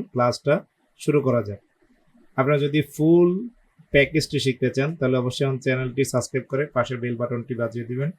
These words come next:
যারা Facebook পেজে দেখবেন, পেজটি ফলো করে পাশেই থাকবেন। আমাদের প্রত্যেকটা ওয়েবসাইট তৈরি করতে লাগে থিম এবং প্লাগইন। তো থিম কোথায়? অ্যাপিয়ারেন্স নামের এই মেনুতে আমরা থিম পেয়ে যাব।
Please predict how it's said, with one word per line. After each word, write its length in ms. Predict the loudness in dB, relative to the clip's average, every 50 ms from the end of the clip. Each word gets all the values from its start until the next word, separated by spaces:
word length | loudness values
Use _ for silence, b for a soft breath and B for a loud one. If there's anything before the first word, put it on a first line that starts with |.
| _ _ _ _ _ _ _ _ -4
যারা 240 | -2 0 0 0 2 4
Facebook 360 | 4 4 4 4 2 -2 -4 0 0
পেজে 220 | 0 2 2 2 2 0
দেখবেন, 260 | 0 -2 -2 -4 -4 -4 -4 -2
পেজটি 280 | -2 -2 -2 -2 -4 -4 -2
ফলো 160 | -2 -2 -2 -2 0
করে 120 | -2 -2 0 0
পাশেই 260 | -2 -2 -2 -4 -4 -4
থাকবেন। 260 | -6 -6 -8 -12 -16 -18 -20 _ _ _ _ _ _ _ _ _ _ _ _ _ _ _ _ _ _ _ _ _ _ _ _ _ _ _ _ _ _ _ _ _ _ _ _ _ _ _ _ -4 -2
আমাদের 240 | 0 2 2 2 2 2 2
প্রত্যেকটা 420 | 0 0 2 0 0 0 2 4 4
ওয়েবসাইট 300 | 4 6 4 2 0 2 2
তৈরি 140 | 2 2 4 2
করতে 180 | 0 0 2 2 4 4 4
লাগে 200 | 4 4 2 0 2 2
থিম 140 | 2 2 2 0 -2 -2
এবং 140 | -2 -2 -4 -4 -2
প্লাগইন। 360 | -2 -2 -2 -2 -4 -10 -14 -16 -18 _ _ _ _ -16
তো 60 | -16 -12 -2 0
থিম 160 | 2 2 2 2 0
কোথায়? 280 | 0 2 2 2 0 0 -2 -4 -4
অ্যাপিয়ারেন্স 420 | -4 -2 0 0 -2 -2 -2 -6 -6 -4
নামের 220 | -4 -2 -2 0 0 0
এই 60 | 0 -2
মেনুতে 320 | -4 -4 -4 -4 -4 -4 -2 -2 -2
আমরা 180 | -2 -2 0 -2 -2 -2 -6 -14 _ _ _ _ _ 0
থিম 140 | 0 0 0 0 -2
পেয়ে 180 | -2 -2 -2 -4
যাব। 120 | -8 -12